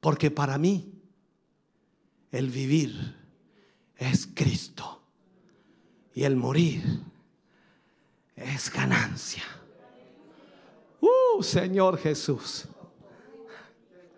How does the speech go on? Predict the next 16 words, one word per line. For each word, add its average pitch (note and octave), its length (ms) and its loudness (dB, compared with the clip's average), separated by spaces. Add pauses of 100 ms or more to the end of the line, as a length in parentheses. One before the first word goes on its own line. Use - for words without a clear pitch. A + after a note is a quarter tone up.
(380)
¿Sabe? D4+ 340 4
En D#4 80 6
ocasiones D4 560 4
leemos D4 460 2 (280)
este A3+ 240 4
versículo C#4+ 560 2
como B3+ 240 4
si B3 140 0
fuese C#4+ 540 2 (340)
el B3+ 260 2
grito E4 460 2
desgarrador C#4 1160 2
de C4+ 100 4
un C#4 160 4
hombre E4 520 2
que, C#4+ 380 -4